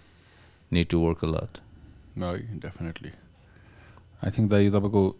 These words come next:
Speaker 2: अलै स्टोरीहरू अझ डकुमेन्ट्रीमा हेर्न पाऊँ, होइन?
Speaker 1: उम्।
Speaker 2: Uh, I think for today, we don't wanna spoil a lot, 'cause, uh, यो मेरो, uh,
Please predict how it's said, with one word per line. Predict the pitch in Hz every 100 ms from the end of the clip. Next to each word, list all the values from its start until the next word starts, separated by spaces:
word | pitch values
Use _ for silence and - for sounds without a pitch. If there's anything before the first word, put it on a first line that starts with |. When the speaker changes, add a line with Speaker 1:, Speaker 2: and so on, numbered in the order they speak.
| - 117
Speaker 2:
अलै | 117
स्टोरीहरू | 117 - 110 101 85
अझ | 87 98
डकुमेन्ट्रीमा | 104 107 101 98 92 92
हेर्न | 82 80
पाऊँ, | 80 95
होइन? | 90 107
Speaker 1:
उम्। | - - - -
Speaker 2:
Uh, | 98 95 98 95 - -
I | 104
think | 120 117 - - - - - - _ _ _ - _ _ _ - - - -
for | 113 95
today, | 104 101 101 98
we | - 107
don't | 117 117
wanna | 107 104 98 - -
spoil | - 104 101 98 98 - -
a | 104
lot, | 101 110 -
'cause, | - 104 98 98 -
uh, | - 101 104
यो | 123
मेरो, | 143 147 147 110 - -
uh, | 98